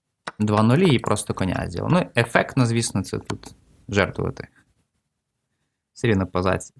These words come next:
по-, позація, позиція краще, ну і, і, звісно, легше грати білими тут. Король без рокіровочки, білі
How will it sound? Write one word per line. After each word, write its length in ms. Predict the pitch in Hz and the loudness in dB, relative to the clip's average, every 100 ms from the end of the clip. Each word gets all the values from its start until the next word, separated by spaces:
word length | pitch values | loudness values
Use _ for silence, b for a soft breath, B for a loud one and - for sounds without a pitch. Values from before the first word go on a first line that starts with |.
| _ | _
по-, 220 | 113 - - - - | -2 -2 -6 -14 -2
позація, 480 | 117 107 95 - 95 | 2 4 2 0 0
позиція 460 | 117 110 101 104 - | 2 2 2 0 -2
краще, 420 | - 160 202 - 156 | -2 0 0 0 0
ну 100 | 180 | 0
і, 80 | 123 131 | 0 -2
і, 120 | 101 | -2
звісно, 360 | 101 117 - | -2 -2 0
легше 300 | 98 98 - | 0 0 0
грати 320 | 95 95 92 98 - - | 0 0 -2 -6 -10 -6
білими 420 | 104 165 180 147 | 0 2 2 2
тут. 220 | 135 - - _ _ _ _ _ _ - - - - - | 0 -6 -10 _ _ _ _ _ _ -20 -16 -16 -16 -20
Король 280 | _ - 101 | _ 0 2
без 140 | 95 98 | 2 0
рокіровочки, 720 | 95 - 110 175 151 - 101 | 0 0 2 2 0 -2 -2
білі 180 | 101 | -2